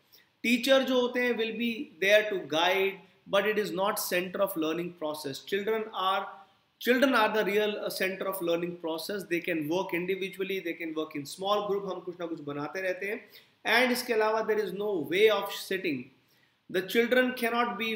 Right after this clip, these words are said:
viewed as consumer, an empty pot that the teacher has to fill। एक बात ध्यान रखेंगे, बहुत, इसलिए बहुत ज़रूरी है कि जितना हमारा education system हो,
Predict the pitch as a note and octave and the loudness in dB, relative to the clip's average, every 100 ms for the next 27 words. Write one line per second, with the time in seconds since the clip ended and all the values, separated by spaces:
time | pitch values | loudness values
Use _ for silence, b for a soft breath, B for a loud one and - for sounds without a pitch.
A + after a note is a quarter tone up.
0 | D3 E3 G#3+ A3+ - G3+ F#3 - - F3+ | -4 -6 -6 -4 -4 -2 -2 -4 -4 -4
1 | F3 G#3+ G#3 A3 A#3 - _ _ F#3+ F#3 | -4 -4 -2 -4 -6 -16 _ _ 0 0
2 | - G#3 A3 A#3 C#4 - A3 A3 A3+ - | 0 2 2 2 0 2 2 2 2 -8
3 | - _ _ - F3 F#3 F3+ F3+ F#3+ G3 | -16 _ _ -4 -2 0 -2 -4 -6 -6
4 | F3+ E3+ E3 E3 - C#3+ D#3 D3+ D#3+ F3+ | -6 -6 -6 -6 -2 -2 -2 -4 -2 -2
5 | D#3+ D3 E3+ G3 G#3+ G#3 A3 A3+ B B | -2 -4 -2 -2 -4 0 0 -2 B B
6 | - A3+ A#3+ C4+ D4 B3+ G#3 G3 G3 G#3 | 2 4 4 0 2 2 2 0 0 0
7 | A3+ G3 G#3+ - B B - F#3 D3+ F3 | 2 2 0 -6 B B -8 -4 -2 0
8 | A#3 B3 A#3+ A#3 A#3 G3+ E3 G3+ F#3+ G3+ | 0 2 2 2 2 0 -4 -6 -6 -6
9 | F#3 F3 - F#3+ F3 D3+ - | -6 -10 -6 -6 -2 -2 -2